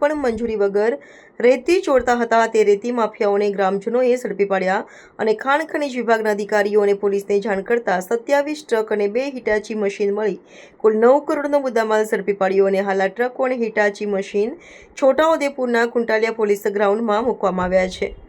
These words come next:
છોટાઉદેપુર જિલ્લામાંથી ઓરસંગ નદી પસાર થાય છે અને ઓરસંગ નદીની રેતીની ગુજરાત રાજ્યમાં અને અન્ય રાજ્યોમાં રેતીની માંગ છે. જ્યારે છોટાઉદેપુર જિલ્લામાં અનેક જગ્યાઓ ઉપર ગેરકાયદેસર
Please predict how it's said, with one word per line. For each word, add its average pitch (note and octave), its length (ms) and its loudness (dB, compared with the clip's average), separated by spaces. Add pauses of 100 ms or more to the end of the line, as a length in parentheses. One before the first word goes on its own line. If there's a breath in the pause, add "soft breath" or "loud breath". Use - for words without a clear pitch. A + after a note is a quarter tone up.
(720 loud breath)
છોટાઉદેપુર F4 680 2
જિલ્લામાંથી C#4+ 500 0
ઓરસંગ B3 400 2
નદી A#3+ 300 -2
પસાર A3+ 340 -2
થાય A3 260 0
છે B3+ 160 -2
અને B3 160 0
ઓરસંગ A#3 400 0
નદીની A#3+ 360 0
રેતીની A3 420 2
ગુજરાત G#3+ 440 -2
રાજ્યમાં G#3+ 460 0 (340 loud breath)
અને A3+ 200 2
અન્ય C#4+ 280 0
રાજ્યોમાં A#3 600 2
રેતીની G3+ 380 2
માંગ F#3+ 280 0
છે. F#3+ 260 -4 (540 loud breath)
જ્યારે A#3 200 6
છોટાઉદેપુર C4+ 720 2
જિલ્લામાં A#3 480 2
અનેક A3+ 220 0
જગ્યાઓ G#3+ 420 2
ઉપર A3 220 2
ગેરકાયદેસર B3 600 0